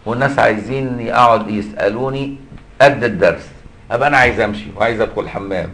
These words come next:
وعايز اروح وتعبان، وكأن ده الانسان الآلي. واخد بالك؟ حاطين الفيشة والشيخ قاعد يتكلم، يتكلم، يتكلم. حاطين الفيشة في الكوبس.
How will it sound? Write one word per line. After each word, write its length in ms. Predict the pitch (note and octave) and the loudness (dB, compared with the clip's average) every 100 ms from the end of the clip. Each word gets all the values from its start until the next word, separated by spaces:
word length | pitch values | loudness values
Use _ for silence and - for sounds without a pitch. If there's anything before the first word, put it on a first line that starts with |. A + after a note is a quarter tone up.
| - | -8
وعايز 340 | A2 A#2 A2+ | -2 -2 0
اروح 500 | G#2+ G#2+ G2+ F#2 E2 | 2 4 4 2 -4
وتعبان، 600 | G#2 G#2+ G#2+ G#2+ A#2+ B2+ B2 - - - - | -4 2 4 6 4 4 -2 -18 -20 -18 -4
وكأن 380 | A2+ A#2+ G#2+ G#2 | -2 0 -2 -4
ده 60 | |
الانسان 420 | A2 G2 G2 A2+ | -6 -8 -2 0
الآلي. 400 | F#2 C#2+ D2+ C#2+ - - - - - - - - - - | -2 -6 -8 -8 -12 -16 -20 -20 -20 -20 -20 -20 -20 -10
واخد 240 | F2+ E2 F2 | -8 -6 -2
بالك؟ 200 | F#2+ F#2+ - | -2 -2 -6
حاطين 340 | - - A2+ | -8 -6 -6
الفيشة 640 | G#2+ G#2 B2 C#3+ D3+ D3 D3 | -6 -8 -8 -4 0 0 -2
والشيخ 340 | F#2+ - - | -8 -8 -6
قاعد 160 | F#2 F2+ | -4 -6
يتكلم، 260 | - D#3 C#3+ - - | -8 -14 -16 -16 -14
يتكلم، 240 | C3+ - - | -14 -10 -10
يتكلم. 440 | B2+ D3 D3 F3 E3 - - | -8 -8 -8 -10 -8 -10 -6
حاطين 240 | - A2 A2 | -8 -6 -8
الفيشة 260 | A2 - G2+ | -6 -4 -4
في 60 | |
الكوبس. 340 | - G#2+ - | 0 -2 -2